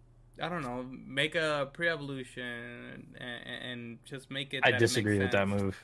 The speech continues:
Speaker 2: If that's really what it is, I disagree. I
Speaker 1: That's
Speaker 2: tr-, I'm not,
Speaker 1: kinda
Speaker 2: dude, I'm, I'm nowhere even remotely close to be able to, to, to speak on any of these, to be honest with you, because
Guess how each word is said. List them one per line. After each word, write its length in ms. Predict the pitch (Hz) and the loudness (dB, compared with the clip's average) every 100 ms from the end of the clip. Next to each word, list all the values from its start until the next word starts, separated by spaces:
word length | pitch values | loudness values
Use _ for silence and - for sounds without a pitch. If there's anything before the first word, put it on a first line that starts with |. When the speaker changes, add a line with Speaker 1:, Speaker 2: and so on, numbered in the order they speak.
| - | -2
Speaker 2:
If 120 | 123 - | 0 6
that's 280 | 143 131 | 4 6
really 340 | 127 127 135 131 | 8 10 10 10
what 220 | 120 120 | 10 10
it 80 | 107 | 10
is, 280 | 113 123 110 | 8 8 6
I 100 | 104 | 2
disagree. 580 | 107 - 95 101 104 - - | 0 0 0 2 2 0 4
I 80 | 156 | 6
Speaker 1:
That's 60 | - | 8
Speaker 2:
tr-, 180 | - | 8
I'm 160 | 160 233 | 8 8
not, 200 | 220 151 | 8 6
Speaker 1:
kinda 120 | 123 - - | 2 -10 4
Speaker 2:
dude, 180 | 165 156 | 6 10
I'm, 240 | 185 175 135 | 10 10 10
I'm 500 | 160 135 117 117 127 | 8 8 8 8 10
nowhere 800 | 139 156 160 156 151 147 147 - - - | 12 12 12 10 10 8 4 -4 -14 0
even 580 | 135 127 127 120 110 104 | 2 6 6 6 4 2
remotely 720 | 98 113 110 110 131 117 110 | 4 6 8 8 8 6 2
close 800 | - - 107 110 95 - - - _ - - _ - | 0 2 8 8 8 0 -8 -12 _ -20 -20 _ 2
to 120 | 120 | 4
be 180 | 113 113 | 10 10
able 260 | 107 104 | 10 6
to, 500 | 95 117 107 104 98 | 4 6 8 8 6
to, 440 | - - 107 98 95 - | 2 0 2 2 -2 0
to 100 | 107 | 0
speak 420 | - 120 110 - | 2 2 2 4
on 240 | 101 101 | 4 6
any 340 | 101 113 113 101 | 4 4 6 6
of 120 | 92 | 4
these, 260 | 90 92 - | 0 -2 -2
to 80 | 101 | 2
be 140 | 104 | 4
honest 320 | 95 92 90 | 4 2 -2
with 160 | 95 - | -8 -8
you, 100 | - | -4
because 440 | 117 113 123 110 | -2 4 6 6